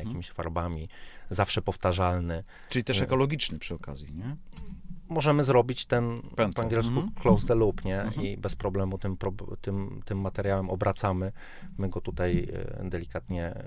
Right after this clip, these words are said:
Speaker 2: przygotujemy do, do, do recyklingu, przesortujemy. E,
Speaker 1: I rozumiem, że alternatywnie są takie firmy, czy tacy, nie wiem, dostawcy, producenci, którzy o to nie dbają i masz duży kłopot z tą folią.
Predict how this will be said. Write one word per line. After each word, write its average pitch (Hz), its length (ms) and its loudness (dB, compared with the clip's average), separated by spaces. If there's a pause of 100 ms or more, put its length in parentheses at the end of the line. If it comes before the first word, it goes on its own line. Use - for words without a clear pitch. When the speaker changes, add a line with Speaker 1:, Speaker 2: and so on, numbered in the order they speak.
(100)
Speaker 2:
przygotujemy 90 640 -2
do, 82 440 -4
do, 87 180 -6
do 87 120 -6
recyklingu, 90 520 -4
przesortujemy. 85 800 -6 (500)
E, 90 260 -2
Speaker 1:
I 131 60 6
rozumiem, 127 240 4
że 123 120 4
alternatywnie 123 560 2
są 123 180 2
takie 123 240 -2
firmy, 120 600 0 (100)
czy - 140 -8
tacy, - 480 -4 (140)
nie 101 140 -2
wiem, 90 120 -2
dostawcy, 98 420 -2
producenci, 101 520 -6
którzy 123 420 -4
o 127 40 -2
to 131 100 -2
nie 127 100 4
dbają 117 400 2
i 127 100 -4
masz 127 300 -4
duży 127 220 -4
kłopot - 300 -6
z - 60 -10
tą 85 100 -8
folią. 78 300 -10